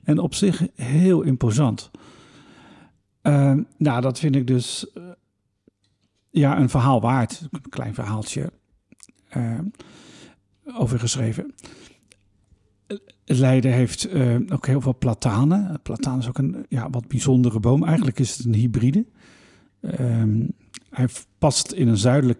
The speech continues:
klimaat. Maar, eh, hij is massaal aangeplant in, in steden. Omdat hij heel goed tegen, ehm, eh, lucht, licht, luchtvervuiling kan.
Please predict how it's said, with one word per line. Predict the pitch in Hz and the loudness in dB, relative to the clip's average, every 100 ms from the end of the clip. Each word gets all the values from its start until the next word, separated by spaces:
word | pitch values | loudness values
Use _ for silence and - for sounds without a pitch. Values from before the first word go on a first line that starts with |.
| _ | _
klimaat. | - 131 127 113 175 208 - - _ _ - - - _ _ _ _ _ | 0 2 4 2 0 -2 -8 -18 _ _ -20 -20 -20 _ _ _ _ _
Maar, | - 139 135 127 131 - _ | 2 4 4 4 2 0 _
eh, | - 120 117 117 127 | 0 2 4 2 0
hij | - | 0
is | 127 | 0
massaal | 120 127 - 135 - | 2 2 2 0 2
aangeplant | 131 131 - 110 - | 0 0 0 0 0
in, | 131 113 117 - - - _ _ | 0 0 -2 -6 -14 -20 _ _
in | 139 | 0
steden. | - - 131 113 117 175 - - - _ - | 0 2 2 4 2 0 -8 -20 -20 _ -4
Omdat | 120 123 | -2 2
hij | 127 | 4
heel | 143 | 4
goed | - 143 - - | 4 0 -2 0
tegen, | 127 123 123 - - - _ _ _ | 2 2 0 -2 -14 -20 _ _ _
ehm, | - 143 117 113 113 117 - - - _ - | -4 2 4 4 2 -2 -8 -20 -20 _ -14
eh, | - 202 208 | -6 -4 2
lucht, | 135 147 - | 2 2 0
licht, | 196 139 175 - - - _ - | 2 4 2 -2 -8 -10 _ -20
luchtvervuiling | 208 220 156 - - - 110 107 110 | -4 2 2 2 -2 0 2 2 0
kan. | 120 110 | -2 -4